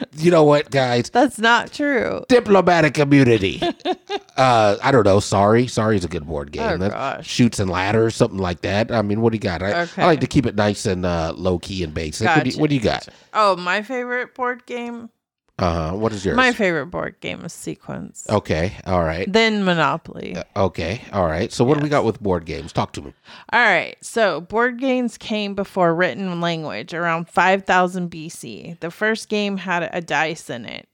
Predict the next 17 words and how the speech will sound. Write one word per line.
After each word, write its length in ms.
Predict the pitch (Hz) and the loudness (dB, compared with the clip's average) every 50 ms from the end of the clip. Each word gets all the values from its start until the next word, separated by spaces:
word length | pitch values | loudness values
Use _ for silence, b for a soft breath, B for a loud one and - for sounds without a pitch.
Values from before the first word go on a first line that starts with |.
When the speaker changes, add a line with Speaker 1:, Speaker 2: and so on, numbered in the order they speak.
| _ | _
Speaker 2:
Interesting 680 | - 208 208 214 214 214 214 214 208 - - 226 196 190 | -10 -8 -6 -6 -4 -4 -4 -4 -6 -6 -8 -10 -8 -8
enough, 500 | 190 185 180 190 208 226 233 240 220 - - | -8 -6 -4 -2 0 0 0 0 -2 -6 -8
a 80 | - 196 | -8 -6
dice 400 | 185 - 175 180 190 185 - - | -4 0 0 0 0 0 -4 -8
is 80 | 175 - | -10 -10
still 340 | - - - 196 202 196 | -10 -6 -2 2 2 4
used 500 | 190 185 180 170 165 170 175 175 170 - - | 4 2 2 2 2 2 0 -2 -4 -10 -8
in 380 | - 180 175 170 170 170 156 - | -6 -4 -4 -4 -4 -6 -8 -10
board 420 | 165 - 175 170 165 165 165 - | -8 -4 -4 -2 -2 -4 -6 -8
games 420 | - 151 147 143 147 160 - - - | -6 -6 -4 -4 -6 -8 -10 -12 -10
today. 560 | - 190 190 240 254 - - - 143 - 175 | -8 -4 -2 0 0 -2 -2 -6 -8 -8 -8
Majority 480 | 190 190 185 185 220 240 262 277 226 165 | -6 -6 -4 -2 -2 0 0 2 2 0
of 100 | 143 - | 0 -2
board 240 | - 87 - 131 - | -6 -8 -8 -8 -8
games, 340 | - - 113 - 170 165 - | -10 -10 -10 -10 -12 -10 -6
right? 320 | 147 160 175 196 233 - _ | -4 -2 0 0 -2 -2 _
Speaker 1:
Right. 280 | - 110 101 90 - - | 2 4 4 4 2 0